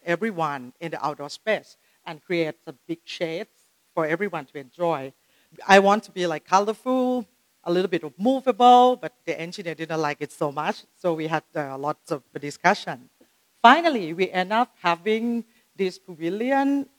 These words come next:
as a, a roof with three layers, each layer doing different things. The most important thing is it has to be rainproof because, um, Melbourne is raining a lot as well.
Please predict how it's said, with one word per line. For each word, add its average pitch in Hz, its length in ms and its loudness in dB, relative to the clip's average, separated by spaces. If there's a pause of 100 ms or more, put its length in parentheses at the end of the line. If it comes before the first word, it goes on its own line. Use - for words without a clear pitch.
(120)
as 165 360 0
a, 147 420 -6 (300)
a 170 80 0
roof 170 320 4
with 175 100 -2 (140)
three 165 200 -2
layers, 240 720 2 (400)
each 202 220 -8
layer 196 440 2 (220)
doing 175 220 0
different 160 420 -10
things. 247 400 0 (460)
The 190 300 10
most 233 300 4
important 277 480 2
thing 208 180 -2
is 175 300 -2
it 202 120 -2
has 190 200 -4
to - 120 -18
be 175 140 -4
rainproof 151 680 -4 (120)
because, 170 580 -4
um, 139 540 -2 (800)
Melbourne 180 400 4
is - 180 -10
raining 156 300 -10
a 143 40 -8
lot 143 280 -6
as 160 180 -14
well. 165 380 -4